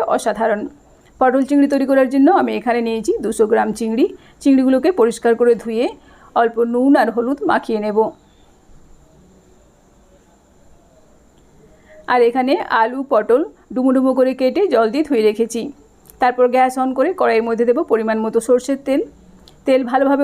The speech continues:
গরম হয়ে যাওয়ার পর এর মধ্যে পটলগুলোকে ছেড়ে দিচ্ছি। প্রথমে পটলগুলোকে ভালোভাবে ভেজে নেব। পটলের গায়ে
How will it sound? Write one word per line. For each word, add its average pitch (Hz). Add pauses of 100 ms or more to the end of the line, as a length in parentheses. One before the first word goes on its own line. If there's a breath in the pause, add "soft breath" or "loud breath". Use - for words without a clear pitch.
গরম 214
হয়ে 247
যাওয়ার 247
পর 381 (160)
এর 220
মধ্যে 226 (360 loud breath)
পটলগুলোকে 226
ছেড়ে 208
দিচ্ছি। 202 (1900 soft breath)
প্রথমে 277
পটলগুলোকে 247 (120)
ভালোভাবে 247
ভেজে 220
নেব। 208 (2250 soft breath)
পটলের 277
গায়ে 262